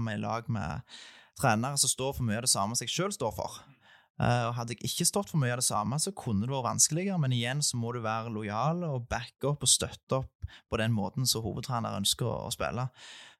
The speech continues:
Men de hovedtrenerne jeg jobber med, så står vi for veldig mye av det, av det samme. Og det er godt selvfølgelig noen uligheter, men det, det er bare sunt. Men det er viktig at du må ha en, en felles tanke og en felles forståelse på hvordan du skal spille.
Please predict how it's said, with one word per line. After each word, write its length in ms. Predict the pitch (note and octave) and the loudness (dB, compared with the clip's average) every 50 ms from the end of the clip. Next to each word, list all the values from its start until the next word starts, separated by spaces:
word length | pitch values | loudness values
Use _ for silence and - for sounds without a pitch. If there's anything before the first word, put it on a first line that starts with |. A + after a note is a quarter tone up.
| _ | _
Men 140 | C#3+ D3 C#3 | 0 0 2
de 100 | C#3 D3 | 2 2
hovedtrenerne 540 | D3 C3 B2 C#3+ - C#3+ C3 B2+ A#2+ A#2 C3 | 0 0 -2 -2 -4 -4 -4 -2 -2 0 0
jeg 140 | E3+ F#3 F3+ | 2 2 0
jobber 220 | E3 D#3+ - - G2 | 0 -2 -2 -2 0
med, 220 | D#2+ D2 A#2+ A#2+ - _ _ _ D3 C#3+ | 0 0 -2 -4 -8 _ _ _ -2 0
så 240 | C#3 - - C3 B2 B2+ C3 C3 B2+ B2+ A#2 | 2 2 2 2 2 0 0 -2 -2 0 2
står 300 | A#2 - - - B2 A2+ B2+ | 4 4 4 4 2 2 2
vi 120 | B2 A2 | 0 0
for 100 | A#2+ G#2 | 0 0
veldig 220 | G2 F#2+ G2+ A#2 A#2+ | -2 0 0 -2 -2
mye 140 | G#2+ G#2 G2+ | 0 0 0
av 60 | G#2+ A2 | 0 0
det, 120 | G#2+ G2+ G2 - A2 E2+ D2 G#2 | -2 -4 -6 -6 -6 -6 -6 0
av 60 | - | 4
det 60 | - - | 4 4
samme. 320 | - - - G2+ G#2+ A#2 A#2+ - - - | 4 4 0 -2 -2 -2 -4 -6 -8 -6
Og 60 | A#2 | -4
det 60 | B2 A#2+ | -2 -2
er 120 | A#2 A2 | -2 -2
godt 120 | C3 C3 - | 0 2 2
selvfølgelig 400 | - A2 - A#2 A#2 A#2+ A#2 A2+ | 2 2 0 -2 -4 -4 -4 -4
noen 380 | A2+ A2 G#2 G#2+ - D3+ D#3 E3 D#3 | -4 -6 -6 -2 2 2 2 4 2
uligheter, 500 | C#3 D3+ E3+ F3+ F3 F3 F3 - G#3 G3 | 0 -2 -4 -4 -4 -6 -4 -2 0 2
men 140 | D#3 C3 B2 | 2 2 2
det, 80 | B2+ C3 B2+ B2 A#2+ G#2 - | 2 0 -2 -2 -4 -6 -6
det 140 | C#3 C#3+ | -6 -4
er 100 | C#3+ B2+ | -4 -2
bare 160 | A2+ G#2+ A2+ - | -2 0 2 4
sunt. 440 | - D#3+ F3 D#3 - - - - - - - - - _ | 4 4 4 2 0 -4 -8 -14 -14 -14 -16 -20 -6 _
Men 120 | - B2+ | 2 4
det 60 | B2+ B2 | 4 4
er 60 | A#2 | 2
viktig 220 | A#2+ - - C3+ | -2 -4 -4 -4
at 80 | B2 B2 | -4 -4
du 80 | A#2+ | -2
må 80 | A#2 A#2 | -2 0
ha 80 | A#2+ B2 | 0 0
en, 140 | A#2 A2 A#2 - - - - - - - - - _ _ _ - | -2 -4 -8 -10 -12 -12 -12 -12 -12 -16 -20 -20 _ _ _ 2
en 160 | D#3 D#3+ D3+ | 2 4 4
felles 300 | - D3+ D3+ D#3+ D3+ - | 2 2 2 0 0 0
tanke 260 | D3 A2+ A2 - - | 0 -2 -2 -2 -2
og 80 | C#3+ C#3 | -2 -2
en 80 | C3 - | -2 -2
felles 280 | C3 B2+ C3+ C3+ - - | -2 0 0 0 0 -2
forståelse 480 | - - A2+ A#2 B2 C3 B2+ B2 - - | -2 -4 -2 -2 -2 -2 -2 -4 -4 -4
på 80 | - | -4
hvordan 240 | - - - - G2+ | -4 -2 -2 -2 -2
du 40 | - | -2
skal 260 | - F#2 D2+ D2 D2+ | -2 0 0 0 -2
spille. 300 | - - D2+ C2 E2 G#2 | -2 -4 -6 -4 -2 -2